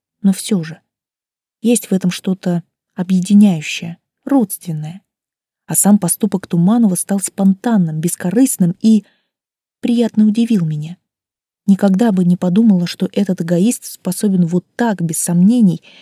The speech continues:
помочь постороннему ребёнку, ничего не ожидая взамен.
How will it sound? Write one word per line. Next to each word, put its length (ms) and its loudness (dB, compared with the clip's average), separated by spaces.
помочь 380 4
постороннему 600 2
ребёнку, 640 0
ничего 360 2
не 120 4
ожидая 340 0
взамен. 460 -2